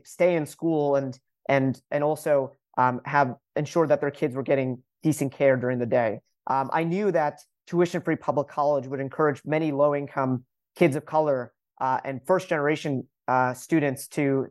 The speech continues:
think about college for the first time. Um, so it was very, uh, I was ex-, incredibly distraught when Senator Manchin, uh, decided to pull his support for the bill, um, you know, around Christmas Eve, twenty twenty-one. Um, and,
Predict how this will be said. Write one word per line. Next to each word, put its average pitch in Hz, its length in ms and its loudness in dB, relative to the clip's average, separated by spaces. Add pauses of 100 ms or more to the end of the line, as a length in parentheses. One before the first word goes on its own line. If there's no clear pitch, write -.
think 175 140 -2
about 139 240 0
college 135 380 -2
for 127 80 -10
the 120 80 -8
first - 280 -4
time. 113 300 -2 (320)
Um, 123 360 -2 (200)
so 190 140 -2
it 185 80 2
was 170 160 -2
very, 190 520 -2 (240)
uh, 135 300 0
I 175 120 4
was 170 180 -2 (100)
ex-, - 320 -10
incredibly 170 520 -2
distraught 151 680 -2
when 131 520 0 (200)
Senator 147 240 0
Manchin, 131 540 0 (100)
uh, 117 160 0
decided 123 340 2
to - 60 -20
pull 139 320 -2
his 135 160 -12
support 135 400 0
for 127 60 -8
the 127 80 -4
bill, 123 440 0
um, 117 380 -2 (240)
you 120 80 -4
know, 117 60 2
around 131 220 2
Christmas 143 380 -2
Eve, 135 280 0
twenty 127 240 -2
twenty-one. 123 580 0 (400)
Um, 120 360 0 (580)
and, 143 440 0